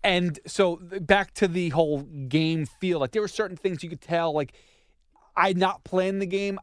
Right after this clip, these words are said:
I still kinda figured, "Oh, this seems like it would be a cool mission." Like the brothers you talked about. Um, I'm not sure if that, the villain character,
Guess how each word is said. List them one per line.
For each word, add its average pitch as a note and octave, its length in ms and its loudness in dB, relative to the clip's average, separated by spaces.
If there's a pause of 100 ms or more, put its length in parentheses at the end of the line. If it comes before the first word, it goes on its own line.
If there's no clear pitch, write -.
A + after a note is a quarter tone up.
I C#3 60 -8
still - 280 -4
kinda D#3+ 200 -4
figured, D#3+ 500 -4
"Oh, D#3+ 140 0
this - 360 -6
seems E3+ 260 -2
like C#3 100 0
it - 20 2
would C#3 140 2
be C3+ 100 2
a B2 60 0
cool C3+ 240 -2
mission." B2 240 -4
Like G#2 100 -6
the A#2+ 80 -6
brothers D3+ 380 0
you D3+ 80 -2
talked B2 280 0
about. G#2 280 -2 (360)
Um, C3 240 2
I'm D3 160 0
not D#3+ 140 -2
sure - 220 0
if - 120 2
that, D3 180 4 (140)
the C3 200 2
villain C#3+ 400 0
character, C#3 680 0